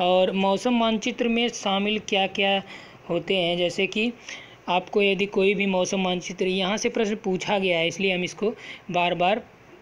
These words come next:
इस पे जोर दे रहे हैं, क्योंकि यहाँ पे research में आप exam देंगे, पीएचडी के लिए जो exam होते हैं वहाँ भी इस, ये important रहेगा। यूजीसी net के लिए तो बहुत ही इंपॉर्टेंट topic है ये,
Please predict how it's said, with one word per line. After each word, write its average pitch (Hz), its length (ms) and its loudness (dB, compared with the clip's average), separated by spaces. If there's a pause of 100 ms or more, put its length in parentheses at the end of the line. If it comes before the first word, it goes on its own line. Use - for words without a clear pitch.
(360)
इस 175 180 -8
पे 196 180 0
जोर 180 260 0
दे 170 200 0
रहे 170 100 0
हैं, 190 100 -2
क्योंकि 202 220 -2
यहाँ 202 220 0
पे 214 300 2
research 196 440 -2
में 202 140 0
आप 190 180 0
exam 185 360 0
देंगे, 190 240 0
पीएचडी 185 420 0
के 190 160 0
लिए 190 180 0
जो 185 180 0 (380)
exam 180 360 2
होते 180 300 -2
हैं 185 160 0 (160)
वहाँ 151 200 -2
भी 175 180 0
इस, 165 280 -8
ये 175 100 -2
important 175 500 -2
रहेगा। 185 340 2 (360)
यूजीसी 175 380 0
net 185 280 0
के 202 140 -2
लिए 202 160 2
तो 202 140 -2
बहुत 165 280 -2
ही 180 60 -2
इंपॉर्टेंट 165 440 -2
topic 175 360 -2
है 208 100 0
ये, 233 180 0